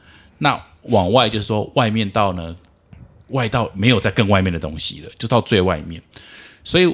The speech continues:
为什么我们，包含我们在一些药草仪式，或是我们在做潜意识的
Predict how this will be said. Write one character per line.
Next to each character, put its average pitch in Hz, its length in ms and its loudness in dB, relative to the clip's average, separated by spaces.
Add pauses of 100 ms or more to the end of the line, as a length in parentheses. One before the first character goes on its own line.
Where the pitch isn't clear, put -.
为 165 100 2
什 101 120 -2
么 90 80 0
我 85 120 0
们， 82 360 -6 (320)
包 - 140 2
含 120 100 0
我 90 80 2
们 82 140 -4
在 104 140 0
一 101 40 -2
些 101 140 -2
药 95 140 4
草 - 260 -6
仪 85 80 -18
式， - 260 -8 (160)
或 - 140 -6
是 101 100 -2
我 90 120 -2
们 80 100 -8
在 95 60 -2
做 101 120 -2
潜 78 240 -4
意 85 60 -4
识 92 220 -4
的 73 340 -8